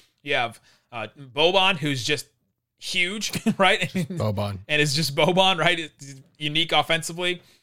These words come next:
Speaker 1: Uh, you have Moses Brown, who's the long guy that's a, the, you know, the, the rebounder, like, the crazy rebounder and roller.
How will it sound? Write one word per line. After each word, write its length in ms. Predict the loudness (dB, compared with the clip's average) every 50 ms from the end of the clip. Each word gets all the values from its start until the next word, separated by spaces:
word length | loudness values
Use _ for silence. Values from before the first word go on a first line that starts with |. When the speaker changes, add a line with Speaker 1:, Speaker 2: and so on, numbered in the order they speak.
| _ _
Speaker 1:
Uh, 240 | -4 0 0 0 0 0
you 140 | 2 2
have 140 | 2 2 2
Moses 340 | 2 0 0 0 -2 -6 -4
Brown, 360 | 0 2 4 4 4 2 0
who's 240 | -2 -2 -4 -2 -4
the 100 | -4 -4
long 440 | -4 -4 -4 -2 -2 0 -2 0 0
guy 240 | 2 4 4 4 2
that's 200 | 0 -4 -6 -8
a, 120 | -8 -10 -10 -8
the, 220 | -6 -6 -6 -6 -8
you 100 | -10 -8
know, 240 | -8 -6 -8 -8 -10 -14 _ _ _ _ _ _ _ _ _
the, 260 | -8 -8 -8 -8 -10 -16 _ _ -16
the 160 | -14 -14 -14 -16 _ -16 -14
rebounder, 560 | -10 -10 -4 -2 0 2 2 0 0 -2 -4 -4
like, 120 | -4 -8
the 60 | -10
crazy 420 | -10 -4 -2 -2 -2 -2 -4 -6 -8
rebounder 640 | -8 -8 -6 -4 -2 -2 -2 -2 -2 -2 -2 -2 -4
and 120 | -4 -4
roller. 420 | -4 -4 -2 -2 -4 -4 -6 -6